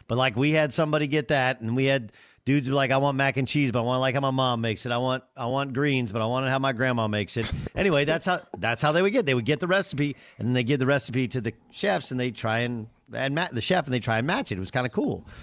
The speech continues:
Speaker 1: But
Speaker 2: Yeah, that
Speaker 1: you
Speaker 2: is
Speaker 1: practice
Speaker 2: nice.
Speaker 1: in the morning, you'd eat, and then, like, "Hey, let's come back and practice tonight." And it doesn't matter what you're do-, it was n-, it was not productive at all after eating all that food. Not,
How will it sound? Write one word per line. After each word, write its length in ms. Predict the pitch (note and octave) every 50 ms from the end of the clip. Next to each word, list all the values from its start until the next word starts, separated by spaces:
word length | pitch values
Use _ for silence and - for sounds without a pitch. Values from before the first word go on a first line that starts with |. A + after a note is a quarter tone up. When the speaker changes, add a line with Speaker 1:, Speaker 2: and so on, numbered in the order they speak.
| - -
Speaker 1:
But 160 | F#3 F3+ D#3+
Speaker 2:
Yeah, 80 | - -
that 180 | F3 E3+ D#3
Speaker 1:
you 120 | D#2 - D3+
Speaker 2:
is 40 | C#3+
Speaker 1:
practice 360 | - A3 A#3+ - - A#3 -
Speaker 2:
nice. 40 | F#3+
Speaker 1:
in 40 | G3
the 60 | F#3
morning, 580 | F3+ G#3+ A#3+ G#3+ D#3 C3+ B2+ C#3 E3 F3 - - - - - - _ _
you'd 180 | - C#3 D#3 -
eat, 460 | G#3 C4 B3+ G#3 F#3 G3+ E3+ _ _ _ _ _ _ _ _
and 100 | - D#3+
then, 140 | E3+ E3+ E3+
like, 200 | E3+ E3 D#3 D3
"Hey, 140 | C#3 D#3 E3
let's 180 | D#3+ D#3+ -
come 120 | - F#3 E3
back 200 | E3 E3 D3+ G#2+
and 100 | C#3 B2
practice 300 | D3 D#3+ D#3 A#2+ - -
tonight." 360 | - D#3 D#3+ C#3+ B2 G#2+ G2+ - - -
And 100 | - D#3
it 60 | E3+ G#3+
doesn't 180 | B3+ B3 G#3+
matter 200 | F#3+ F#3 F3 E3
what 240 | D#3 F3 G3 E3 -
you're 80 | D#3+ D3
do-, 80 | C#3+ E3+
it 60 | D#3+
was 140 | D3+ C#3 B2+
n-, 260 | A#2 C#3 D3+ E3 F3+
it 60 | - F3+
was 220 | E3 D#3 C#3 B2+ B2+ -
not 540 | - D3+ D3+ D#3 E3 F3+ G3 G3 - - -
productive 500 | D#3+ D#3+ C#3 D3 C3+ - - C3 A#2+ A2
at 100 | A#2 A#2
all 400 | A#2+ A#2+ A2+ G2+ F#2 E2 D#2 - _ _ _ _
after 240 | - A#2+ G2+ E2+ B2
eating 180 | B2 A#2+ A#2+ A2+
all 140 | G#2+ G#2
that 180 | G2 G2 G2 F2+
food. 360 | - - A2 F#2+ D#2 - _ _ - _
Not, 260 | C3 D3 D#3 D#3+ D#3